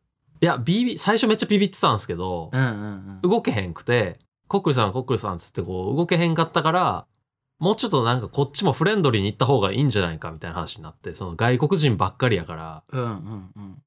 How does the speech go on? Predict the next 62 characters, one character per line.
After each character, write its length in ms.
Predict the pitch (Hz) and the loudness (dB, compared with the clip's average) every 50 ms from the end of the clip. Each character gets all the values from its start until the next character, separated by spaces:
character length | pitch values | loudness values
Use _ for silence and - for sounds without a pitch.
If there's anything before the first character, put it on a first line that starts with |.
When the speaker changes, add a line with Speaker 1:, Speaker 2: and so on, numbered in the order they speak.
| _ _ _ _ - | _ _ _ _ 0
Speaker 1:
あ 100 | 123 135 | 0 2
ん 100 | 156 160 | 2 4
ま 140 | 165 165 | 2 4
り 300 | 160 160 160 160 160 156 | 4 4 4 4 4 4
向 120 | 143 151 165 | 2 2 2
こ 200 | 156 - 120 101 | 2 4 4 4
う 40 | 92 | 2
も、 280 | 87 82 80 78 78 | 0 -2 -6 -8 -8
ほ 100 | - 98 | -6 -6
ら、 120 | 85 82 95 | -4 0 2
英 160 | 113 135 147 | 4 4 4
語 120 | 151 165 | 2 2
と 100 | 160 165 | 0 0
か 160 | 151 101 87 | 0 0 0
分 160 | 87 92 107 113 | 0 0 2 2
か 80 | 143 | 2
れ 80 | 127 117 | 2 4
へ 100 | 113 104 | 4 2
ん 60 | 95 | 0
か 100 | 85 - | 0 -4
ら、 100 | 85 85 | -6 -2
な 100 | 92 120 | -2 0
ん 60 | 127 117 | 0 0
か 80 | 104 | 0
喋 320 | 87 - - 131 123 147 143 | 0 0 2 2 2 2 2
り 80 | 139 | 2
か 100 | 131 156 | 0 0
け 100 | - 156 | 2 0
づ 200 | 135 113 123 139 | 0 2 2 2
ら 100 | 151 127 | 4 4
い 60 | 104 | 2
な 140 | 95 92 95 | 2 0 -2
み 100 | 95 92 | -2 -4
た 120 | - 98 90 | -4 -6 -6
い 80 | 85 | -6
な 120 | 82 80 80 | -8 -8 -8
と 100 | - 85 | -8 -8
こ 100 | 87 80 | -6 -6
が 140 | 87 87 | -2 0
あ 60 | 95 110 | 2 2
る 80 | 151 | 2
ん 80 | 143 117 | 2 2
か 100 | - 95 | 0 -2
も 120 | 82 87 | -2 -2
し 100 | - - | -4 -4
ら 140 | - 85 82 | -4 -4 -6
ん 40 | 80 | -6
み 80 | 85 | -6
た 80 | - 90 | -6 -6
い 40 | 82 | -2
な 40 | 85 | 0
話 220 | 107 95 - 127 | 0 0 0 -2
に 80 | 127 127 | -2 -4
な 80 | 120 | -4
っ 20 | 110 | -4
て、 440 | 98 98 98 117 113 98 87 90 - | -6 -4 0 2 2 2 0 -4 -8
Speaker 2:
う 20 | 101 | -10
ん 20 | |
う 20 | 104 | -10
ん 40 | 95 | -10
う 40 | 90 | -10
ん。 100 | 82 | -12